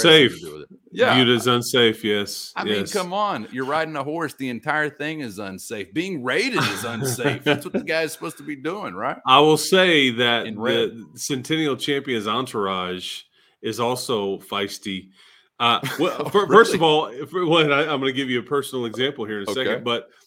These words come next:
Speaker 2: in week one on the broadcast, I talked to Sam Jackson. He's in charge of said program and all that. Been a long time as part of the Masked Rider program and all that stuff.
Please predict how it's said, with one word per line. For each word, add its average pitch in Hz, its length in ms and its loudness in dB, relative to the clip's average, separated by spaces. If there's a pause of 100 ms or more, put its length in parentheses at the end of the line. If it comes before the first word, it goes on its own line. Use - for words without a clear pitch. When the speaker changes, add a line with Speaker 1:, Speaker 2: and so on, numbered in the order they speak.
(140)
Speaker 2:
in 143 140 0
week 185 240 2
one 156 580 -2
on 127 120 -8
the 120 80 -4
broadcast, 131 540 -4
I - 20 -12
talked 123 240 -12
to 107 80 -16
Sam 120 260 -8
Jackson. 104 380 -8
He's 107 180 -12
in 101 80 -14
charge 107 360 -6
of 90 100 -14
said 101 280 -8
program 98 720 -8
and 90 220 -10 (320)
all 107 160 -4
that. 98 360 -6
Been 117 120 -4
a 110 80 -4
long 110 260 -4
time 110 640 -4
as 107 100 -12
part 113 200 -8
of 101 40 -8
the 95 60 -10
Masked 104 280 -8
Rider 101 180 -6
program 104 400 -6
and 101 80 -8
all 101 120 -6
that 95 100 -10
stuff. 104 320 -6